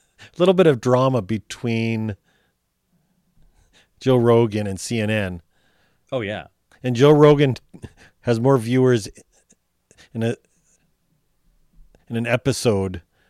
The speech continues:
Speaker 1: than C N N has in a month. And, and
Speaker 2: Mm-hmm.
Speaker 1: you, <laughs> and you sort of think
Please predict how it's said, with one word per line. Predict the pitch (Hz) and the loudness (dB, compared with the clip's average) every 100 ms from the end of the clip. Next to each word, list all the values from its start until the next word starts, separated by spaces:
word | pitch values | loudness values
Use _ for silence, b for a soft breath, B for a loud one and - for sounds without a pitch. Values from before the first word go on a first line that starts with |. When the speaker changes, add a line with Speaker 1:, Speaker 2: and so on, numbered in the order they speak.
| _ _ _ _ b b b b | _ _ _ _ b b b b
Speaker 1:
than | 123 | -8
C | 107 131 120 | -6 -4 -2
N | 110 | -2
N | 107 | -2
has | 104 98 | -2 -4
in | 90 | -6
a | |
month. | 95 98 92 - b b b b - | -4 -6 -6 -18 b b b b -8
And, | 104 | -8
and | 107 104 | -6 -6
Speaker 2:
Mm-hmm. | 101 | -6
Speaker 1:
you, | - - | -10 -12
<laughs> | - | -10
and | 147 113 | -8 -8
you | |
sort | - 151 110 | -6 -4 -4
of | 107 | -4
think | 117 - | -6 -8